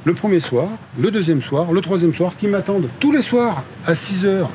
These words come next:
et ils veulent faire un, deux, trois tours. Et puis j'ai des enfants qui restent, mais vraiment très, très, très attentifs, qui se prennent un peu au jeu, et voilà.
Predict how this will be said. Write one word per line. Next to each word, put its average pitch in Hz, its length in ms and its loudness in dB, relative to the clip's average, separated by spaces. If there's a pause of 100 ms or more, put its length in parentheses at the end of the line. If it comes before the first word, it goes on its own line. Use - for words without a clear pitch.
(160)
et 147 280 4
ils 143 100 4
veulent 220 300 4
faire 180 340 0
un, 208 300 2
deux, 185 260 0
trois - 260 -2
tours. 269 360 0 (680)
Et 113 60 0
puis 214 140 0
j'ai 170 100 0
des 117 160 0
enfants 214 300 2 (560)
qui 120 180 2
restent, 196 300 4 (320)
mais 113 100 2
vraiment 214 640 2 (220)
très, 233 340 0 (220)
très, 196 260 -2 (100)
très 165 280 2
attentifs, - 680 -2 (160)
qui 147 240 2 (640)
se - 180 0
prennent 190 280 2
un 165 80 6
peu 165 160 4
au 160 180 8
jeu, 240 400 4
et 151 500 6 (960)
voilà. - 140 -6